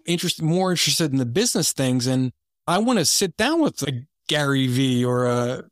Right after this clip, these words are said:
a Paris Hilton or a Forbes thirty under thirty per, founder, and I can't really do that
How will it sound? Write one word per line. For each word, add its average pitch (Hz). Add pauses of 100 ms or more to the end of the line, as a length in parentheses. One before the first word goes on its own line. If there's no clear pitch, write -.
a 139
Paris 147
Hilton 151
or 139
a 127
Forbes 156
thirty 151
under 143
thirty 208
per, 135
founder, 131 (640)
and 151
I 151
can't 196
really 165
do 160
that 139